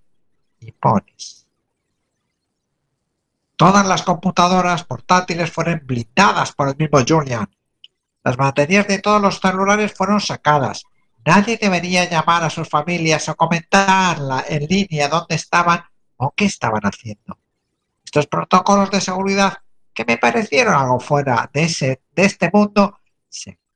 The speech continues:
convertirían en estándar en las relaciones más grandes del mundo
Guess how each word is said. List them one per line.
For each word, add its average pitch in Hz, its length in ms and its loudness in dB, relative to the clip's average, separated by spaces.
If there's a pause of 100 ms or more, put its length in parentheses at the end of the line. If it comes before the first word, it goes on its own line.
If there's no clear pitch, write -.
convertirían 156 960 0
en 208 140 0
estándar 202 600 0
en 147 100 -4
las 147 120 0
relaciones 175 480 -2
más 175 160 2
grandes 190 360 -2
del 175 180 -4
mundo 185 460 2